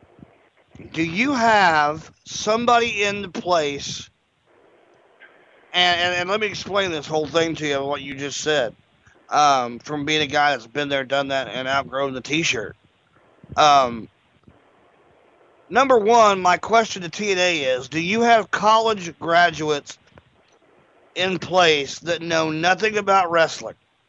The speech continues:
handling your house shows and booking your shows and doing all that? Um, marketing for your company. Because I don't have a college education,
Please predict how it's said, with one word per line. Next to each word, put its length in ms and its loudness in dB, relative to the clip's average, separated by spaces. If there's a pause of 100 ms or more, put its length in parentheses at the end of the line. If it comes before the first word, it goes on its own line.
(1120)
handling 680 -2 (460)
your 200 0
house 320 2
shows 500 -4
and 300 -10
booking 360 -2
your 160 -6
shows 600 -2 (340)
and 180 -4
doing 260 0
all 200 2
that? 360 2 (640)
Um, 540 0
marketing 640 -2
for 220 -6
your 180 -8
company. 500 -4 (580)
Because 560 0 (920)
I 200 6
don't 200 2
have 200 4
a 40 -6
college 460 2
education, 640 -4